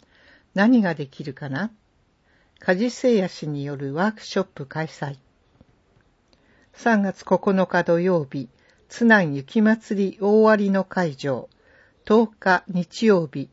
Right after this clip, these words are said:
上郷品地区雪まつりでアーティストの梶誠也氏によるワークショップを開催しました。梶氏は廃材を活用して動物を作るアーティスト。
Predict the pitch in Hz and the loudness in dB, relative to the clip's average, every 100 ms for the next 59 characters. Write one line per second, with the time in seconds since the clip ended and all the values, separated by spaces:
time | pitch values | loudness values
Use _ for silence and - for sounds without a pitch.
0 | _ _ _ 196 233 220 180 147 - - | _ _ _ 4 6 6 4 -4 -6 -4
1 | 214 240 226 - 220 202 202 208 208 214 | 0 0 -2 -4 -2 -2 -2 -2 -2 -4
2 | - 147 135 139 - - 220 220 220 165 | -8 -8 -4 -6 -8 -4 0 0 -2 -10
3 | - 156 147 147 143 _ _ _ - 180 | -10 -8 -6 -6 -10 _ _ _ 0 2
4 | 226 220 240 226 190 - 170 151 156 160 | 0 2 4 4 2 -4 -6 -6 -4 -6
5 | 147 139 - 190 214 214 - 214 208 - | -6 -10 -4 0 0 -2 -4 -4 -4 -6
6 | 147 131 - 165 - 165 147 - 151 143 | -4 -4 -6 -8 -4 -4 -4 -6 -6 -6
7 | - - 135 - _ _ _ _ _ _ | -8 -10 -10 -10 _ _ _ _ _ _
8 | _ _ _ _ _ _ _ _ _ 202 | _ _ _ _ _ _ _ _ _ 0
9 | 202 196 190 160 156 - _ - 220 220 | 0 -2 -4 -2 -4 -6 _ 0 0 2
10 | 233 226 214 202 202 196 - 202 202 208 | 2 2 2 0 -4 -4 0 2 2 0
11 | - - 170 - 214 226 233 220 - 214 | -4 0 0 0 2 4 4 -2 2 4
12 | 208 - - 170 147 180 175 - - - | 2 -2 0 0 2 0 -2 -6 -14 -14
13 | - - | -10 -12